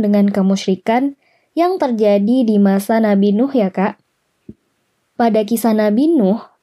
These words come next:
terdapat kemusyrikan pertama di muka bumi yang diawali dengan dibuatnya patung-patung orang soleh. Bahkan,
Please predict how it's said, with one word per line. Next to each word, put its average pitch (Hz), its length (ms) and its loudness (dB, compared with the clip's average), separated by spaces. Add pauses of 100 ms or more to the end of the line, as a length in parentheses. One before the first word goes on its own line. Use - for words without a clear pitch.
terdapat 202 480 0
kemusyrikan 196 720 0
pertama 190 560 -2
di 254 160 2
muka 208 240 0
bumi 196 560 -2 (480)
yang 339 240 0
diawali 220 720 2
dengan 220 400 2
dibuatnya 208 720 0
patung-patung 202 640 -2
orang 190 240 0
soleh. 202 400 0 (960)
Bahkan, 208 800 -2